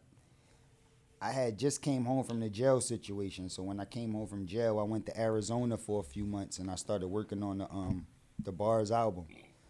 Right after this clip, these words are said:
So now I'm back in Jersey, like, trying to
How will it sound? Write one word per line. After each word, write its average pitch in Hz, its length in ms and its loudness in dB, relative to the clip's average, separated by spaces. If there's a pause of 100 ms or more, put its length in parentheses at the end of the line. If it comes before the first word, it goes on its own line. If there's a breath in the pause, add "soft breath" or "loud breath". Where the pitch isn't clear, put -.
(160 soft breath)
So - 220 -4
now 120 300 4
I'm 110 140 2
back 117 260 4
in 110 140 0
Jersey, 113 440 4
like, 101 220 0
trying 113 260 0
to 92 140 -4